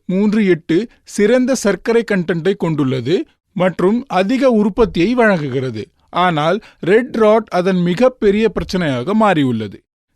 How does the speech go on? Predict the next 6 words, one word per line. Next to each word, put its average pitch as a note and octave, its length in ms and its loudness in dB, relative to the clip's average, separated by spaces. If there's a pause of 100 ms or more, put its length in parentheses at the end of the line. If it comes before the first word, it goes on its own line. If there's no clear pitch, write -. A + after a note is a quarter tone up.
இரண்டாவது, G3 640 2 (400)
மேல் A3 380 2
துளைப்பான். C#3+ 560 -2 (100)
இவை G3+ 300 2 (260)
இந்த G#3 280 -2
பகுதியிலும் A3+ 720 0